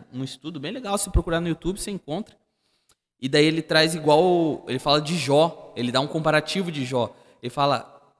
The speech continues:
que Deus é luz, ele não tem luz, ele é. E quando você se aproxima de Deus, cada vez mais você fica exposto à sua sujeira.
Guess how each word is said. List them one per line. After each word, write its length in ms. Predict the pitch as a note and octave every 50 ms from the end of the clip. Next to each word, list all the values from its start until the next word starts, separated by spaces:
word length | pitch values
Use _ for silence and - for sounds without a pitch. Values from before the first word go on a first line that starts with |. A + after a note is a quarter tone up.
| _ _ _ _
que 120 | _ - D#3
Deus 340 | C#3 B2+ E3 F#3+ G#3+ F3+ - -
é 160 | E3+ G#3 A#3+
luz, 440 | G#3+ F3 C#3+ A2+ - - - - - -
ele 160 | B2 C#3+ D3
não 160 | D#3+ F#3+ B3
tem 240 | C4+ - B3 A#3 A3
luz, 380 | F#3 C#3 G#2+ - - - - -
ele 260 | - G#2+ A#2 D3 F#3+
é. 360 | F#3 C3 A2+ - - - _ _ _ _ _ _ _ _ _ _ _ A#2 B2 C3 C3+ C3+
E 1200 | C3+ C3+ C3+ C3 C3 B2+ B2+ B2+ B2+ B2 B2 B2 A#2+ A#2+ A#2+ A#2 A2+ A2+ A2 G#2+ G#2 G2+ F#2 F2 _ _ _ _ _ _ _
quando 140 | - F3 F3+
você 160 | G#3 A#3 G#3+
se 80 | G#3+
aproxima 400 | G3 - E3+ E3+ - G3+ G#3+ A3+
de 100 | G3 E3+
Deus, 400 | C3+ B2 D#3 F#3 F#3+ F3+ - - - _ _ _
cada 200 | - G3+ A3+ G#3+
vez 180 | G3 G3 G3 F#3+
mais 220 | F3 E3 F3 F3
você 140 | F3+ - F#3+
fica 200 | - - - G3+
exposto 720 | - - - - _ F3 F3 G3+ G#3 - - - _ _ _ _ _ _ _ _ _ _ _ _
à 100 | - C#3
sua 240 | - - - G#3 G#3
sujeira. 500 | - F#3+ D#3 C#3 C3 A#2 G#2 F2+ G2